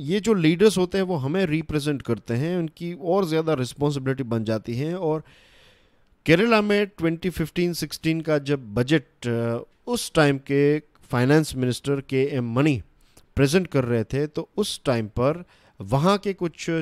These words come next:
छः ऐसे सीपीएम जो फ़िलहाल केरला की सरकार हैं,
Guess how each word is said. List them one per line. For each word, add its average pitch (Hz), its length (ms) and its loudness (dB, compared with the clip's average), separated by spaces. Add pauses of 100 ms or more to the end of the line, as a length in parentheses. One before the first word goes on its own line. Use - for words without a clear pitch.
(120)
छः 185 400 0
ऐसे 151 400 -4
सीपीएम 135 580 -2
जो 127 100 -2
फ़िलहाल 165 720 2
केरला 147 320 0
की 143 160 -6
सरकार 127 520 -2
हैं, 120 400 -4